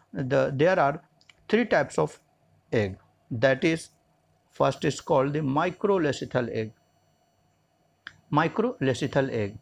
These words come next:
micro as the name indicates, micro means very little, very little.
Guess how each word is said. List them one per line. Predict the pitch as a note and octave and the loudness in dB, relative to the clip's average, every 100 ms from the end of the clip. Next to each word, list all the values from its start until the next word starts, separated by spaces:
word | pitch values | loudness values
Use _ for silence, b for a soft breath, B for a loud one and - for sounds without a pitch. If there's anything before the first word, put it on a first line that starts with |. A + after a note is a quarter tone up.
| _ b b b b | _ b b b b
micro | C#3 C#3+ E3+ - A#3+ B3 - _ _ _ _ - | 0 2 2 0 0 0 -4 _ _ _ _ 0
as | C3 C#3+ | 2 2
the | |
name | C#3 C#3 E3 | 2 2 0
indicates, | F3+ D#3+ - C#3 - | -2 -2 -2 -2 -2
micro | C#3+ C#3 D#3 D3+ G3+ | -4 0 0 0 -2
means | F3+ E3+ G3 - - _ - | 0 -2 -4 -8 -20 _ -12
very | A#2+ F#3 A3 A3 A3 | -2 2 2 2 0
little, | E3+ C3 - A2 G#2 - _ _ _ _ _ - | -2 -4 -6 -10 -10 -16 _ _ _ _ _ -10
very | A2+ B2+ D3+ E3+ G#3 A#3 - _ _ _ _ _ _ _ _ _ _ | -4 0 0 0 -4 -6 -10 _ _ _ _ _ _ _ _ _ _
little. | - C#3 C3+ A#2 A2+ | -2 0 0 -2 -6